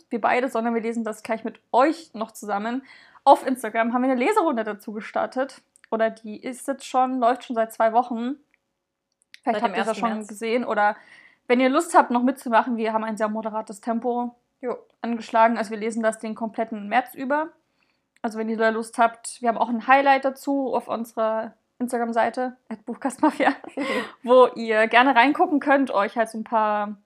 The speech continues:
Speaker 1: also wir geben da immer wieder Leser-Updates und erzählen, wie es uns bis jetzt gefällt.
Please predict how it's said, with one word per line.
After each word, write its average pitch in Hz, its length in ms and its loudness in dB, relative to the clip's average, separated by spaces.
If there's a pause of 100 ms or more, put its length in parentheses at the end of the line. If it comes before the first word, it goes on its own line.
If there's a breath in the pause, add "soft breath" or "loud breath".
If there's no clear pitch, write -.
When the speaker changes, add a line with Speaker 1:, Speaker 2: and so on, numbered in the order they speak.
(380)
Speaker 1:
also 220 120 -4
wir 240 80 0
geben 254 200 4
da 240 80 10
immer 247 180 4
wieder 277 200 4
Leser-Updates 226 920 0
und 220 140 -8
erzählen, 233 480 -4
wie 226 80 -4
es 240 80 -8
uns 247 180 -8
bis 247 120 -14
jetzt 269 200 -6
gefällt. 208 720 -2